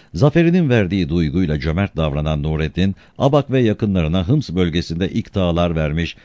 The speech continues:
ve tüm mallarını alarak gitmelerine izin vermiştir. Nureddin silah kullanma yerine ikna etmeyi başararak Şam'ı kan dökmeden fethetmiştir. İster haşhaşiyün, ister Frankler, isterse zengi olsun,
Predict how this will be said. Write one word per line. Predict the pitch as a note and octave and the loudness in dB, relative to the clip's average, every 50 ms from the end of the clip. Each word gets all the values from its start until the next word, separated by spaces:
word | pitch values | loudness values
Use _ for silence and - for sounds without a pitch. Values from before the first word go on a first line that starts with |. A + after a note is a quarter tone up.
| _ - | _ -4
ve | F#2 A2 | -2 -2
tüm | G#2+ - - G3+ F#3 | -2 0 0 0 0
mallarını | D#3 A#2+ G#2 F2+ E2 E2+ E2+ E2 E2 | 0 0 0 0 0 0 -2 0 -2
alarak | E2 D#2+ E2 D2+ F2 F#2 D2 | -2 -2 -2 -2 -2 -4 -4
gitmelerine | D#2 F#2+ G2+ - C#2 F2 E2+ D#2+ D#2 D#2+ F#2 | -6 -8 -6 -4 -4 -2 -2 -2 -2 -4 -4
izin | E2 E2 C#2+ D#2 F2 D#2+ | -4 -4 -4 -4 -4 -4
vermiştir. | D2 C#2+ C#2 C2+ C2+ C#2 - - C#2 C#2 C2+ B1 B1+ _ _ _ _ _ _ _ _ _ _ _ - - _ - | -4 -4 -4 -6 -6 -8 -8 -8 -8 -8 -8 -8 -12 _ _ _ _ _ _ _ _ _ _ _ -20 -20 _ -4
Nureddin | - G2 D3 F3 F3 F3 E3+ - - E3+ D3+ | 0 2 4 4 4 2 2 0 0 0 0
silah | - - A#2 B2+ C3+ A#2 - | 0 0 0 0 0 0 0
kullanma | - G#2+ G#2 G2+ G2 F2+ D#2+ E2 G2+ | -2 -4 -2 0 0 0 0 0 0
yerine | G2+ E2+ D#2 D2+ D#2+ F2+ | 0 0 0 0 -2 -2
ikna | E2 F#2 - - - A#2+ C3 A#2 | -2 -4 -4 -4 -2 -2 0 0
etmeyi | E2+ D#2+ - E2+ F2 E2+ D2+ | -2 -2 -2 -2 -2 -2 -2
başararak | D2 D#2 D2+ - E2 D#2 D2 C#2 D2 D#2 - | -2 -4 -4 -4 -4 -4 -2 -2 -4 -4 -4
Şam'ı | - - G#2+ A#2 B2+ A#2+ | -4 -2 -2 -2 -2 -2
kan | - A2 A#2 A#2 G#2 F#2+ | -2 -2 -2 0 0 0
dökmeden | A#2+ C#3 - G2 F#2 D#2+ F2 F2+ | -2 -2 -2 -2 -2 0 0 -2
fethetmiştir. | F2 - F2 - E2+ D#2+ - - F#2 F2 - - C#2+ C#2 C2+ B1 - _ _ _ _ _ - - _ _ _ | -2 -4 -6 -6 -6 -8 -6 -6 -8 -8 -8 -6 -6 -6 -6 -8 -12 _ _ _ _ _ -20 -20 _ _ _
İster | - C#3+ C3+ - - D3+ D#3 | -2 -2 0 0 2 2 2
haşhaşiyün, | A#2+ F#2 G#2 A#2+ A2+ - - A2+ A2 G2+ - - F#2+ F#2 F#2 F2+ | 2 0 -2 -2 -2 0 0 0 0 0 -2 -2 -2 -2 0 0
ister | F2 G2+ - - - F#2 F#2 E2+ | -2 -4 -4 -4 -2 -2 -2 -2
Frankler, | - E2+ E2+ E2+ D#2+ - - F2+ F2 | -4 -2 -2 -2 -2 -2 -2 -2 -2
isterse | D2+ C#2+ G2+ - - G2+ F#2 D#2+ - F#2+ F2 | -2 -4 -6 -4 -2 -2 -2 -2 -2 -2 -2
zengi | C#2 D#2+ D#2+ D2+ D2+ D2+ D#2 E2 | -2 -2 -2 -2 -2 -2 -2 -2
olsun, | D2+ C#2 C#2 C#2 - - D2 C#2+ C#2 | -2 -2 -4 -6 -6 -6 -6 -6 -6